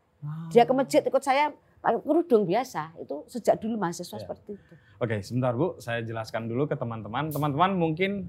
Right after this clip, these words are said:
Speaker 1: kalau saya mau memperjelas ya. Jadi misalnya kayak U G M, itu orang kan mengira U G M itu Jogja.
Speaker 2: Hmm.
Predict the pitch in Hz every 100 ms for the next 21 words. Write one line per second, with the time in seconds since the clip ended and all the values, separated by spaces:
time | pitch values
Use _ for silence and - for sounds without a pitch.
0 | - 143 139 139 135 135 131 127 127 107
1 | - - - - - - - 139 151 147
2 | 143 135 139 143 139 - 110 131 - -
3 | - - - 117 123 143 180 185 185 170
4 | - - - 131 151 185 175 131 131 120
5 | 117 117 123 - - - - - 127 127
6 | 160 151 160 165 170 156 135 127 151 160
7 | 113 107 117 135 151 107 - 80 73 95
8 | 131